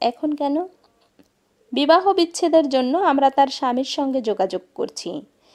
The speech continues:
সেও সম্মতি দিয়েছে, কিন্তু গণ্ডগোল বেঁধেছে ছেলে কার হেফাজতে থাকবে তাই নিয়ে। ফলে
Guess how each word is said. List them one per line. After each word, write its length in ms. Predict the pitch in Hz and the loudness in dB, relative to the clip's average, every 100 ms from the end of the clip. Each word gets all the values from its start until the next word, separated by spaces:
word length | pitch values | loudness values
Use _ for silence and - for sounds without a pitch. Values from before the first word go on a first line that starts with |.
| _ _ | _ _
সেও 380 | - - 349 440 | -8 0 2 2
সম্মতি 500 | 427 392 349 339 339 | 0 0 0 0 0
দিয়েছে, 480 | 262 226 214 240 330 | 2 0 0 -2 -2
কিন্তু 300 | 339 311 320 | -2 -2 0
গণ্ডগোল 580 | 254 262 277 320 359 330 | 2 4 2 2 2 2
বেঁধেছে 680 | 320 330 330 - 254 233 - - _ | 0 0 -2 0 0 0 -4 -16 _
ছেলে 380 | - 330 330 381 | -2 0 2 0
কার 420 | 381 277 285 330 | 4 6 6 4
হেফাজতে 600 | 302 302 302 285 285 302 | 2 2 2 0 -2 -4
থাকবে 400 | 294 269 233 302 | 0 0 2 2
তাই 260 | 359 208 180 | 4 2 0
নিয়ে। 220 | 170 151 - - _ - | -4 -6 -8 -18 _ 6
ফলে 320 | 427 311 | 8 8